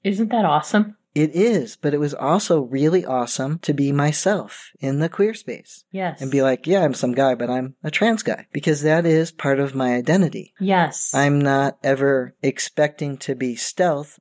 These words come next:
Speaker 2: I'm expecting to fly low in some areas out of necessity.
Speaker 1: Yes.
Speaker 2: However,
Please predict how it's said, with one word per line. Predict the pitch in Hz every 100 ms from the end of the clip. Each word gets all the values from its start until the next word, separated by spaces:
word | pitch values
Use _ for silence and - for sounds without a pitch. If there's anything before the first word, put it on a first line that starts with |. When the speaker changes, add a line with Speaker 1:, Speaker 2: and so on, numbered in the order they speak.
| -
Speaker 2:
I'm | 131
expecting | 127 - - 139 139 139 127
to | 135 120 117 _
fly | - 147 131 120
low | 131 208 233
in | 214
some | 180 - 160
areas | 147 127 123 127 123 - - -
out | 127
of | 127
necessity. | 131 135 180 175 151 120 113 _ _ - -
Speaker 1:
Yes. | 156 151 143 - - - - - _ -
Speaker 2:
However, | 143 151 151 135 120 113